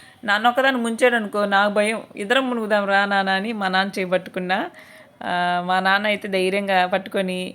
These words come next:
"అలా వచ్చినప్పుడు మునుగు" అని అంటున్నాడు అనమాట. చూసారా, మా నాన్న మునిగాను, నేను మునగల.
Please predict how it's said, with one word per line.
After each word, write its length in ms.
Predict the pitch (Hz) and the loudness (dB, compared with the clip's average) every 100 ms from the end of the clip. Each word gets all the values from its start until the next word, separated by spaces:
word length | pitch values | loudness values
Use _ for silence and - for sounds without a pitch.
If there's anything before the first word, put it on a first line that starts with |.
| - | -2
"అలా 200 | 185 208 | 2 4
వచ్చినప్పుడు 600 | 208 208 233 226 226 254 | 4 0 0 2 2 2
మునుగు" 380 | 226 214 196 - - | 2 0 -2 -6 -8
అని 120 | 196 196 | -4 -4
అంటున్నాడు 400 | 185 185 185 180 | -4 -4 -2 -2
అనమాట. 360 | 180 175 175 247 359 - _ 233 | -2 -2 0 -2 -2 -16 _ -6
చూసారా, 280 | 226 247 247 | 2 2 4
మా 180 | 233 | 4
నాన్న 180 | 240 254 | 6 4
మునిగాను, 360 | 254 247 240 247 | 2 2 2 2
నేను 180 | 233 214 | -2 -2
మునగల. 340 | 220 240 | -2 -2